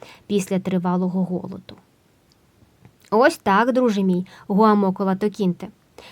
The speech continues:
вів далі Урфін розмову з пугачем. "Згоден тепер, що явився пророком?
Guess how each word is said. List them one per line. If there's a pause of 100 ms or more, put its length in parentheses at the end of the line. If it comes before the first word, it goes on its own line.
(140)
вів
далі
Урфін
розмову
з
пугачем. (340)
"Згоден
тепер,
що
явився
пророком?